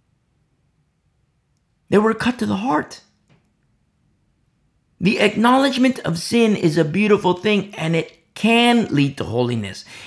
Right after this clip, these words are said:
It does not absolutely lead to holiness because there's a step to take. It's called repentance.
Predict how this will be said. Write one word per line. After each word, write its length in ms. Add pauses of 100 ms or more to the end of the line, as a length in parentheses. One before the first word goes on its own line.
It 240
does 240
not 300
absolutely 720
lead 240
to 60
holiness 760 (720)
because 500 (220)
there's 200
a 80
step 380
to 100
take. 360 (1300)
It's 120
called 240
repentance. 720